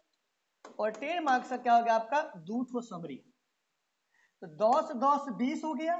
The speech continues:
अब बीस, तेरह कितना हो गया हमारा, तैंतीस। ठीक है बच्चा पार्टी, five marks का आपका जानते हैं क्या आता है, story of English।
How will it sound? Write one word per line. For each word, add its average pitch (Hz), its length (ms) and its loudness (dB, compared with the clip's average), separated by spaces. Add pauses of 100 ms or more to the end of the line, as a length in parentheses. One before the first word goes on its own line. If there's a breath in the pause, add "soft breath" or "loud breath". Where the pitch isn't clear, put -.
(920)
अब 180 240 0
बीस, 277 300 -4 (100)
तेरह 277 200 0
कितना 269 280 -6
हो 262 60 -4
गया 262 100 0
हमारा, 262 280 2 (640)
तैंतीस। 262 520 -4 (1300)
ठीक 277 160 -8
है 302 60 -6
बच्चा 294 200 -2
पार्टी, 294 220 -2 (920)
five 302 340 4
marks 311 300 2
का 294 120 4
आपका 277 280 4
जानते 269 260 0
हैं 359 100 -6
क्या 349 120 4
आता 208 260 2
है, - 140 -10 (600)
story 339 520 0
of 330 180 6
English। 180 300 -4